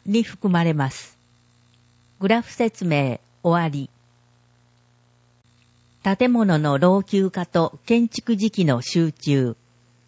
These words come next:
更新時期の集中。図二。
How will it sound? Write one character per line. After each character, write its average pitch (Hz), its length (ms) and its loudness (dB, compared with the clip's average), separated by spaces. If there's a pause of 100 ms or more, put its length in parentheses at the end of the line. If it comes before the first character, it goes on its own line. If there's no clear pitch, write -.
(580)
更 254 240 4
新 233 320 0
時 220 140 -2
期 220 100 0
の 151 160 0
集 160 320 -2
中。 135 420 -4 (720)
図 180 400 2 (100)
二。 180 320 2